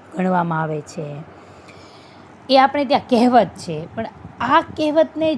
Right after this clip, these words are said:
જીવનમાં ભાગ્યે જ કોઈ એવા છે કે જીવનની અંદર છે પોતે ઉતારતા જોવા મળે છે. કુટેવો અને આરોગ્ય એ એક સિક્કાની બે બાજુ છે. આપણું આરોગ્ય બગડે છે ને તો એને જવાબદાર ખરેખર આપણે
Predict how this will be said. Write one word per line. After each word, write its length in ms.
જીવનમાં 720
ભાગ્યે 680
જ 140
કોઈ 220
એવા 220
છે 200
કે 160
જીવનની 480
અંદર 220
છે 180
પોતે 300
ઉતારતા 540
જોવા 280
મળે 340
છે. 220
કુટેવો 500
અને 200
આરોગ્ય 560
એ 100
એક 180
સિક્કાની 500
બે 240
બાજુ 400
છે. 240
આપણું 360
આરોગ્ય 300
બગડે 300
છે 120
ને 80
તો 60
એને 180
જવાબદાર 500
ખરેખર 300
આપણે 240